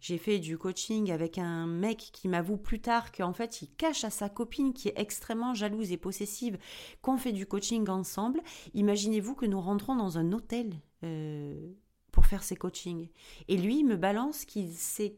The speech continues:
qu'il se planque et qu'il attend que sa femme aille travailler pour pouvoir,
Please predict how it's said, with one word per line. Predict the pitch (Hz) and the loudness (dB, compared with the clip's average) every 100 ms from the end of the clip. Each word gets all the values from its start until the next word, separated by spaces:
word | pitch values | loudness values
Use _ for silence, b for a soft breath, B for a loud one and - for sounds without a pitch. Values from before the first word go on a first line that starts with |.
| - | -12
qu'il | - 202 | -10 -8
se | - | -2
planque | 214 208 220 302 339 | -2 8 10 10 4
et | 214 | -4
qu'il | - 185 | -2 -2
attend | 202 262 | 0 -2
que | 262 | -2
sa | 196 | -6
femme | - 233 | -4 -2
aille | 185 175 | -2 -4
travailler | - 254 233 196 233 330 B B B B B | -4 -2 -2 -2 -4 -8 B B B B B
pour | - 277 - | -10 -10 -6
pouvoir, | - 277 220 233 254 320 - | -4 -2 -2 -2 0 -2 -6